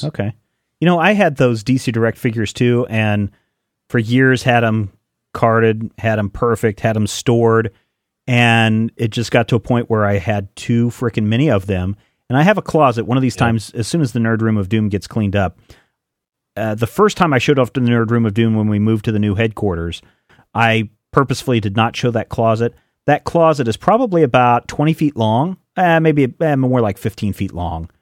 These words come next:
Speaker 1: by about four and a half feet wide, packed from back to front, floor to ceiling, nice twelve-foot ceilings, with all of those action figures, statues, and toys, and all of that stuff.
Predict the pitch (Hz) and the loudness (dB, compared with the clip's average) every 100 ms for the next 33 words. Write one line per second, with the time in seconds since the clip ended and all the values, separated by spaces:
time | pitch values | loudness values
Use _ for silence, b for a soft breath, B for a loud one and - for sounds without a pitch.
0 | _ _ _ - 117 113 113 107 104 101 | _ _ _ 0 2 4 4 4 4 2
1 | 98 95 95 _ - - - - 135 131 | 2 0 -4 _ -20 -20 -20 -6 -2 0
2 | 110 127 - 131 - 104 101 107 147 - | 0 -2 0 -2 0 -2 0 -2 -4 -8
3 | _ _ _ _ _ _ _ _ _ _ | _ _ _ _ _ _ _ _ _ _
4 | - - 165 127 90 - - - 127 107 | -14 -2 0 0 -2 -10 -20 -8 -6 -2
5 | 131 135 139 - 120 107 _ _ _ - | 0 0 -4 -4 -6 -6 _ _ _ -2
6 | 143 139 - 123 107 107 - 113 120 - | 0 0 -2 -2 0 -2 -4 -4 -4 -2
7 | 131 123 - 135 - 107 101 98 - b | 0 0 -2 -6 -4 -4 -4 -6 -10 b
8 | b b - 123 - 131 131 120 113 117 | b b 0 0 2 2 2 2 0 0
9 | 107 113 107 104 104 - 104 - 104 98 | -2 -4 -4 -4 -4 0 -2 -2 -4 -4
10 | 98 98 90 92 90 80 76 - - 57 | -2 -2 0 -2 -2 -4 -8 -10 -14 -14